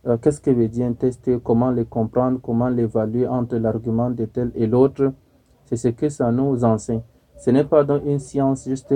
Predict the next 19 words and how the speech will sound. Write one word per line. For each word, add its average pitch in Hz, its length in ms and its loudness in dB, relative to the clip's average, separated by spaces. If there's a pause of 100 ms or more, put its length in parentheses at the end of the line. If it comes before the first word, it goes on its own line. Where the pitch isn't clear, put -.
historique 120 560 2
qu'on 123 200 0
doit 120 460 2 (300)
séjour 127 540 4
de 117 140 0
la 110 180 2
science, 127 420 -2
mais 117 140 2
sans 113 240 2
fruits. 113 360 -2 (480)
Ça 131 260 4
a 151 60 8
des 135 180 4
fruits. 131 500 0 (140)
Ces 156 260 2
fruits 135 420 0
sont 143 200 0
des 123 160 2
résultats 117 680 0